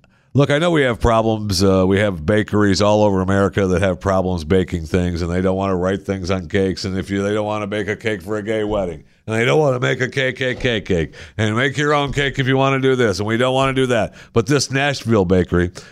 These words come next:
uh, had a special vasectomy cake that they made. It looks like a fine cake with the vanilla frosting, and, uh, looks, looks like it's a good cake. But as far as the writing and the top on the cake,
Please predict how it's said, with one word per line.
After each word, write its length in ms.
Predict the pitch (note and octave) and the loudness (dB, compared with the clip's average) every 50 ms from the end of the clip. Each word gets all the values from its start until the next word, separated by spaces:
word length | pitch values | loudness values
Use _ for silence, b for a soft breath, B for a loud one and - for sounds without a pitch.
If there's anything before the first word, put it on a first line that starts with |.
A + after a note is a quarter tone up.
| B B | B B
uh, 280 | - G#2+ G#2+ G2+ G2+ G2+ | 2 4 4 4 2 2
had 220 | - - B2+ A#2 | 2 0 0 0
a 60 | A2 G2 | 0 -2
special 440 | - - - B2+ A#2 - - A2+ | -2 0 0 0 0 2 0 0
vasectomy 640 | G2 F#2 G#2 G2 - - A#2 A2 - - G#2+ E2+ D#2+ D#2 | 2 2 2 2 2 2 0 0 0 -2 0 0 0 -2
cake 360 | - F2 D#2 C2+ B1+ - - - _ - _ _ _ B B B B B B B B | 0 0 -2 -2 -4 -8 -18 -20 _ -20 _ _ _ B B B B B B B B
that 160 | G2 F#2+ - | 0 2 4
they 100 | - F#2+ | 2 2
made. 120 | F2 F#2+ A2+ | 2 2 2
It 80 | D3+ | 2
looks 160 | F#3 F#3 - F3+ | 2 2 2 0
like 120 | D3 G#2+ | -2 0
a 80 | A#2+ G#2 F2+ - C#2 D2+ D2+ D#2+ - | -2 -4 -4 -12 -16 -20 -20 -14 -2
fine 340 | - B2+ A2 G#2 G2 F#2 D2 | 0 0 0 0 -2 -4 -4
cake 380 | - G#2+ F#2+ G2 G#2 - - | -2 0 0 0 -2 0 0
with 180 | A2+ G#2 G2 - | 0 0 0 2
the 220 | G#2+ A2+ A2 G#2+ | 0 2 2 2
vanilla 420 | G2 G#2 G#2 G2+ G#2+ G#2+ G#2 G2+ F#2 | 0 0 0 0 2 2 2 2 2
frosting, 640 | - G#2 G2 F#2+ G2 G2+ - - G#2+ A2 A2+ A2 | 2 2 4 4 2 0 0 -2 -2 -2 -2 -2
and, 220 | G#2 G2 G2 G2 G2 | -2 -2 -2 0 0
uh, 180 | G2+ G2+ G2+ | 0 0 0
looks, 300 | G#2 A2 A2 G#2 - - B B B B B | 2 2 0 0 0 -6 B B B B B
looks 140 | B2 A2+ A#2+ | -2 2 2
like 140 | A#2+ A2 | 0 2
it's 140 | G#2 G2 - | 0 -2 -2
a 40 | G2 | 0
good 220 | F2+ G2+ G2 F2+ | 2 2 2 2
cake. 240 | - - G2+ G#2+ G#2 B B B B B | 0 -2 -2 -2 -2 B B B B B
But 300 | G#2 A2+ A2+ A2+ - - | 0 2 2 0 0 0
as 160 | - A#2 - | -2 -2 0
far 260 | - C#3 C3+ C3 B2 | 0 0 2 2 2
as 100 | A2+ G2+ | 2 2
the 120 | - A#2+ G#2 | 0 -2 0
writing 400 | G2+ A2 A#2 B2 B2 B2 A2 G#2+ | 2 2 2 2 2 0 -2 -2
and 80 | G2+ | -2
the 80 | G2 F#2 | -2 -2
top 320 | - - A#2 A#2+ A#2+ A2 | 0 2 0 0 2 2
on 80 | B2 A#2+ | 2 0
the 80 | A#2+ A2+ | 0 0
cake, 340 | - B2+ A#2+ B2 C3 - | 0 0 0 0 -2 -4